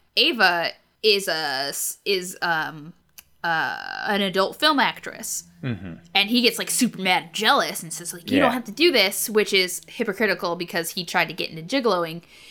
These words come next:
Speaker 1: And it would also be hypocritical of Gaspar to get upset about his fiancé being involved in the school when he's literally going to school to become a gigolo, right?
Speaker 2: Yeah.
Speaker 1: It's, it's the policing of women's sexuality versus men's sexuality.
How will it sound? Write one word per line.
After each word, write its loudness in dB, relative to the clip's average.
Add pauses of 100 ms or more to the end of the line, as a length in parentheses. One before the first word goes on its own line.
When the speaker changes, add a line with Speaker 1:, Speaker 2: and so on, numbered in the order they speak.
(180)
Speaker 1:
And 4
it 4
would 6
also 4
be 2
hypocritical -2
of -6 (160)
Gaspar 4
to -6
get -2
upset -2
about 2
his -4
fiancé 0
being -4
involved -4
in -10
the -8
school 2
when -2
he's 2
literally 2
going 2
to 2
school -2
to -2
become 0
a 0
gigolo, -4 (120)
right? 4
Speaker 2:
Yeah. 2 (320)
Speaker 1:
It's, -6
it's 2
the 4
policing 2
of 0
women's 4
sexuality 0
versus -12
men's -6
sexuality. -12